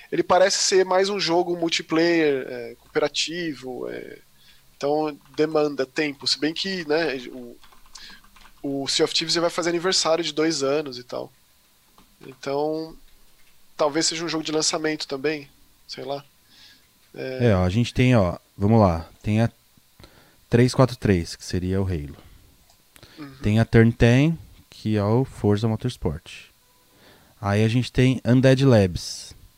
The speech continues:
Speaker 2: que provavelmente não vai
Speaker 1: Só
Speaker 2: ficar pronto, né? Um,
Speaker 1: Um State of Decay
Speaker 2: um State
Speaker 1: três,
Speaker 2: of
Speaker 1: não, e eles
Speaker 2: Decay
Speaker 1: vão,
Speaker 2: três, não, né? M-, muito
Speaker 1: vão continuar
Speaker 2: rápido.
Speaker 1: atualizando, vai sair o State of Decay dois pra P C.
Speaker 2: É.
Speaker 1: Eu tenho quase certeza que ainda não tem.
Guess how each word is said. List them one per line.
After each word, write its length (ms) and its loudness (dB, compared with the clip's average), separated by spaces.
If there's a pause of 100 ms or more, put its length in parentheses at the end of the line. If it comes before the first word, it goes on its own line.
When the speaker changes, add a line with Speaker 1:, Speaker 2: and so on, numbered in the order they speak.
(1160)
Speaker 2:
que 100 0
provavelmente 500 2
não 80 2
vai 100 6
Speaker 1:
Só 40 2
Speaker 2:
ficar 160 2
pronto, 500 2
né? 200 -2
Um, 400 -6 (540)
Speaker 1:
Um 280 -4
State 320 -4
of 120 -8
Decay 200 -4
Speaker 2:
um 40 0
State 240 0
Speaker 1:
três, 60 -4
Speaker 2:
of 100 0
Speaker 1:
não, 100 0
e 80 0
eles 120 -2
Speaker 2:
Decay 100 2
Speaker 1:
vão, 80 0
Speaker 2:
três, 360 2
não, 280 -2
né? 160 -4
M-, 520 -10
muito 220 -2
Speaker 1:
vão 100 0
continuar 260 2
Speaker 2:
rápido. 40 4
Speaker 1:
atualizando, 880 0
vai 160 0
sair 220 0
o 20 4
State 260 -2
of 120 -8
Decay 280 0
dois 220 0
pra 160 -2
P 160 -2
C. 500 2 (220)
Speaker 2:
É. 240 -2 (200)
Speaker 1:
Eu 60 -20
tenho 120 -12
quase 180 -6
certeza 280 -6
que 100 -8
ainda 120 -2
não 120 -6
tem. 400 -4